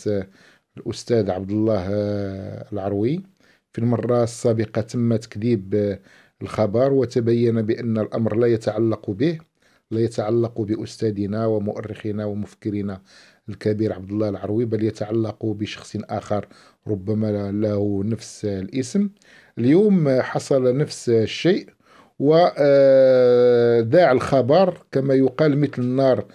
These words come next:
آه، في الهشيم، وتناقلته وسائل التواصل الاجتماعي وبعض المواقع الإلكترونية التي للأسف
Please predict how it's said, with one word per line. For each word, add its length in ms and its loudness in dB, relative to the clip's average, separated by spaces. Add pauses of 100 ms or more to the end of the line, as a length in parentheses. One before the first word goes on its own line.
(360)
آه، 260 4
في 560 0
الهشيم، 680 2
وتناقلته 1160 2 (420)
وسائل 360 -2
التواصل 540 0
الاجتماعي 840 0
وبعض 360 0
المواقع 520 0
الإلكترونية 760 -2
التي 360 -4
للأسف 600 0